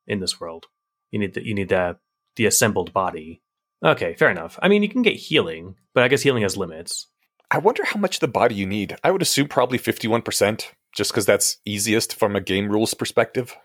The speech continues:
Speaker 1: Not like Wolverine, where he can be regenerated from a single cell. <laughs>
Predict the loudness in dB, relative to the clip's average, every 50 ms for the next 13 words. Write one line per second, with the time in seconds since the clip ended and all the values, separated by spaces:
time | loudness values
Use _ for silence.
0 | _ _ _ -14 -14 -8 0 0 2 4 4 2 4 4 4 4 6 4 4 4
1 | 4 2 2 2 2 2 2 2 4 4 4 4 2 2 0 -2 -2 0 2 2
2 | 2 2 2 2 2 2 2 2 2 2 2 0 -4 -10 -16 -20 -18 -12 -12